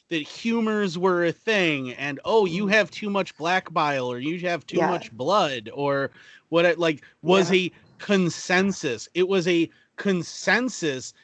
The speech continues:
Speaker 1: that coronavirus was going to just slaughter everybody indiscriminately, and we're gonna have a million plus dead in the United
Speaker 2: Yeah.
Speaker 1: States alone. It was consensus that, you know, that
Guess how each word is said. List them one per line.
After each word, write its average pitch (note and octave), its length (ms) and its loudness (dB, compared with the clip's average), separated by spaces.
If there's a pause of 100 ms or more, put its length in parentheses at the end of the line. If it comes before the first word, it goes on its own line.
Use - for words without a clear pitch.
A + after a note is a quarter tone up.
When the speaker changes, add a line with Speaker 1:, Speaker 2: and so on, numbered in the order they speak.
(120)
Speaker 1:
that E3+ 160 0
coronavirus C#3+ 1080 0
was D#3 180 0
going E3+ 280 0
to E3 220 -2
just D3+ 380 -4
slaughter G3 500 4
everybody E3+ 540 2
indiscriminately, C#3+ 960 -2 (260)
and D#3 120 2
we're D#3+ 140 6
gonna D#3+ 120 4
have D3+ 120 2
a D3+ 60 -2
million D3+ 600 -2
plus C3 380 -6
dead C3+ 360 -2
in A2+ 100 -6
the A2+ 60 -4
United A#2 360 -4
Speaker 2:
Yeah. E3 180 2
Speaker 1:
States - 220 -10
alone. D#3 280 -4 (320)
It G3 160 0
was G#3 220 0
consensus F3 1400 -4 (340)
that, D#3+ 520 0 (100)
you E3+ 160 -4
know, D#3 420 -2
that D#3+ 240 0